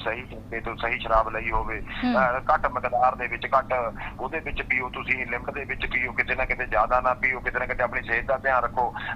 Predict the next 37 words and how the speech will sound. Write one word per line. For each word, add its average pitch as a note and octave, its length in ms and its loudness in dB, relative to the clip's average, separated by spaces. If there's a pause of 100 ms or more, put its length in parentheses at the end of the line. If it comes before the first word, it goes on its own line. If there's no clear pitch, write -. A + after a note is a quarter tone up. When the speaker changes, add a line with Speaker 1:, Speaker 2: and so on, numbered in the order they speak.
Speaker 1:
ਅੱਜ C#3 160 2
ਸੋਸ਼ਲ C#3 280 -4
ਮੀਡੀਆ C#3+ 280 -4
ਤੇ C#3+ 100 -2
ਦੇਖ B2+ 180 -2
ਕੇ, B2+ 120 -2
ਅਖਬਾਰਾਂ B2 320 4
'ਚ A#2+ 120 -4
ਪੜ੍ਹ A#2 160 4
ਕੇ C3+ 140 2
ਇੰਨੇ C3 180 2
ਕੁ D#3 80 -4
ਤਾਂ D#3+ 100 4
ਜਾਗਰੂਕ B2 380 2
ਹੋ A#2 180 0
ਜਾਓ C3+ 160 -4
Speaker 2:
ਹੂੰ। C4+ 300 2
Speaker 1:
ਵੀ G#3 80 2
ਇਹ D#3 60 0
ਸਾਡੀ C#3 300 0
ਜਾਨ B2 360 4
ਲੱਭਦੀ B2+ 320 -4
ਹੈ, B2+ 40 0
ਕਿਤੇ B2 200 0
ਨਾ B2+ 60 0
ਕਿਤੇ B2+ 160 -4
ਸਾਡਾ B2 240 4
ਨੁਕਸਾਨ A#2+ 360 2
ਕਰਾਉਂਦੀ A#2 280 2
ਹੈ। D#3 100 -2
ਸਾਡਾ B2 260 4
ਸ਼ਰਾਬ A#2 320 4
ਨੇ A#2 160 2
ਅੱਜ A2+ 140 0
ਤੱਕ A#2 240 0
ਕਿਸੇ A2 320 0
ਦਾ A#2+ 300 4